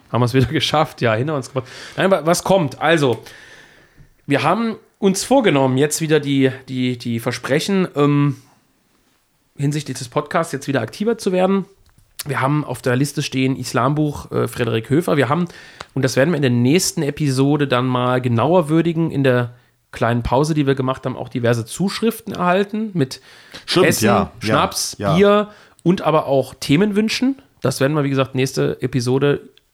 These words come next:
Speaker 1: Leute, wir haben euch nicht vergessen, nehmt's uns nicht übel, heute war ein bisschen spontan. Ähm,
Speaker 2: Das Bier aus dem, äh, schönen Buch haben wir natürlich schon weggesoffen.
Speaker 1: Ja, sicher. <laughs> Äh, und
Speaker 2: Grüße an der Stelle.
Speaker 1: <laughs> Ja, ähm, das werden wir sozusagen dann auch nochmal aufdröseln. Es gab ein paar Themenwünsche, die wir auch versuchen zu bearbeiten.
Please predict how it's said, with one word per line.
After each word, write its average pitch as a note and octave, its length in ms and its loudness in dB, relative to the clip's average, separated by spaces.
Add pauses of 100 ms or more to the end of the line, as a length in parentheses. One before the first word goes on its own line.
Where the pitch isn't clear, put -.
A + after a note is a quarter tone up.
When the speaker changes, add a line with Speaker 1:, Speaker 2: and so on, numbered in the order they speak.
Speaker 1:
Leute, C3 320 2
wir C3 80 2
haben C3 80 0
euch C3+ 120 0
nicht C#3 120 -6
vergessen, D3 560 -2
nehmt's C3 240 -2
uns B2 120 -8
nicht A#2+ 140 -4
übel, D3+ 220 0
heute C3 200 0
war B2+ 80 -2
ein B2 40 -4
bisschen B2 180 -8
spontan. B2+ 480 -2 (580)
Ähm, C3 600 2
Speaker 2:
Das - 120 -10
Bier G2+ 200 0
aus F#2 100 -4
dem, F#2+ 140 -4
äh, F2+ 260 -6
schönen F#2+ 300 -4
Buch - 240 -8
haben E2+ 80 -6
wir E2+ 40 -8
natürlich E2+ 220 -10
schon E2 120 -8
weggesoffen. E2+ 500 -8 (340)
Speaker 1:
Ja, - 120 -20
sicher. G#2+ 360 -8
<laughs> - 400 -14
Äh, A#2+ 360 -2
und B2+ 260 -2
Speaker 2:
Grüße A#2+ 320 2
an - 120 -6
der G2 100 2
Stelle. - 380 0
Speaker 1:
<laughs> - 0 -
Ja, B2+ 300 0 (440)
ähm, B2 260 2
das A#2 160 0
werden A#2+ 220 4
wir A#2 260 6
sozusagen A2 480 2
dann G#2+ 120 -2
auch A2+ 80 -6
nochmal G#2 240 0
aufdröseln. C3+ 560 2
Es A#2 120 -6
gab A#2+ 160 0
ein C3 60 -4
paar A2+ 160 0
Themenwünsche, D#3+ 480 0
die B2 120 0
wir B2 80 2
auch - 80 -6
versuchen B2 360 0
zu A#2+ 120 -8
bearbeiten. E3 420 2